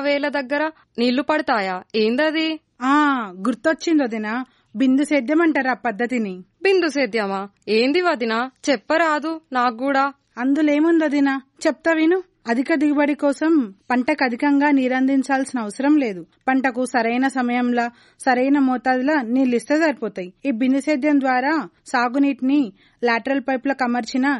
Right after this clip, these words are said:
Speaker 2: డ్రిప్పర్ల ద్వారా సుక్కలు సుక్కలుగా చెట్ల వేర్లకు ఇస్తాం నీరు. ఈ పద్ధతిలో డ్రిప్పర్ల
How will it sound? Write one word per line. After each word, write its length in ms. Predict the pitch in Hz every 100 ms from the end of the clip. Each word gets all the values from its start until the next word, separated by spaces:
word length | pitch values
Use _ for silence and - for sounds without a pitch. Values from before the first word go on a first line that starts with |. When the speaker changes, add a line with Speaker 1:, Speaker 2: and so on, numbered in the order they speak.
| 190
Speaker 2:
డ్రిప్పర్ల 400 | 214 - 269 262 254 240
ద్వారా 240 | 240 285 - _ -
సుక్కలు 420 | - - 269 -
సుక్కలుగా 500 | 233 - 254 262 330 269 - _ -
చెట్ల 260 | 277 - 285
వేర్లకు 400 | 262 247 247 349 330
ఇస్తాం 240 | - 226 233
నీరు. 240 | 226 190 - _ _ -
ఈ 80 | 277 285
పద్ధతిలో 500 | 262 226 294 302 285 320 214 _ 196
డ్రిప్పర్ల 420 | 240 - 277 285